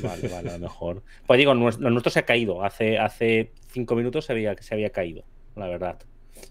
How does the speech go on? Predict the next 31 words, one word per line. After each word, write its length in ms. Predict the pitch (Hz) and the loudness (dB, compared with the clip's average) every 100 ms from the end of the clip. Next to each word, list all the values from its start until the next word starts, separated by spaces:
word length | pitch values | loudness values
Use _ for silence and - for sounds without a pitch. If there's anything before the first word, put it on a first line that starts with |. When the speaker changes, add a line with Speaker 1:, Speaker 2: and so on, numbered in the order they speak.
| - | -6
Speaker 1:
Pero 160 | 117 110 | 0 4
bueno, 240 | 117 95 - - - - - - - - | 4 2 -4 -20 -20 -20 -20 -20 -20 -4
ahora 180 | 131 131 | 0 2
que 80 | 123 | 2
sabemos 360 | 127 120 113 | -2 -2 -4
que 80 | - | -6
es 80 | 127 | -8
un 100 | 107 | -4
poco 420 | 117 110 113 110 | -4 -2 -2 0
el 100 | 104 | -2
tema 260 | - 104 104 | -4 -6 -4
de 80 | 101 | -4
la 60 | 98 | -4
plataforma. 600 | 98 98 110 107 131 160 - - - - - | -4 -4 -2 -2 -4 -6 -16 -20 -20 -20 -8
Eh, 180 | - 160 | 2 2
nada, 320 | 170 202 196 | 4 4 4
eh, 160 | 139 135 | 4 2
co-, 140 | 147 | 0
para, 540 | 131 139 139 135 131 - - | 2 6 6 6 4 0 -2
para 160 | 139 135 | 4 4
los 160 | 127 | 2
que 220 | - 131 | 2 2
vengáis 380 | 127 127 139 156 | 2 2 0 -2
nuevos, 520 | 165 170 190 202 - - - | -2 2 4 4 0 -14 -2
el 180 | 147 127 | 0 2
programa 380 | 143 143 170 | 0 0 0
se 100 | 165 | -4
divide 240 | 160 156 160 | -4 -2 -2
en 140 | 131 | -2
tres 200 | 123 135 | -2 -4
secciones. 720 | - 135 - 151 165 226 - | -4 -8 -4 -2 -2 -4 -6